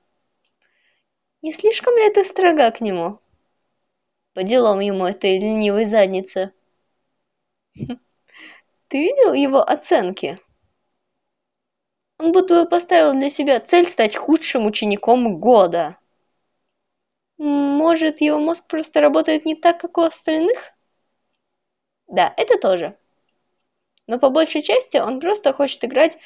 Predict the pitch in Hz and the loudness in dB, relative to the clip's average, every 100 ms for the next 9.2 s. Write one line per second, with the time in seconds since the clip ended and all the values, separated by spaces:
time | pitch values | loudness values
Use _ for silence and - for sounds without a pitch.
0 | - - 233 247 269 269 349 349 302 _ | -20 -10 -2 0 2 4 4 2 -2 _
1 | 262 254 269 320 427 415 392 _ _ - | -8 0 0 2 0 -2 -16 _ _ -6
2 | 220 294 254 196 196 208 - _ _ _ | 0 0 0 -4 -4 -8 -18 _ _ _
3 | _ _ _ _ _ _ _ _ _ _ | _ _ _ _ _ _ _ _ _ _
4 | _ _ _ _ _ _ _ _ _ _ | _ _ _ _ _ _ _ _ _ _
5 | 277 359 359 359 370 392 403 - 262 233 | -6 -4 -2 2 4 4 0 0 -2 0
6 | 226 226 233 262 277 269 277 285 349 370 | 0 0 0 0 -2 2 0 4 2 2
7 | 330 330 302 330 294 277 302 349 370 339 | -2 -4 -4 -2 0 0 -2 -2 0 0
8 | 294 - 294 277 294 285 269 254 262 240 | -4 -8 -2 2 2 0 -4 -4 -4 -6
9 | 208 | -8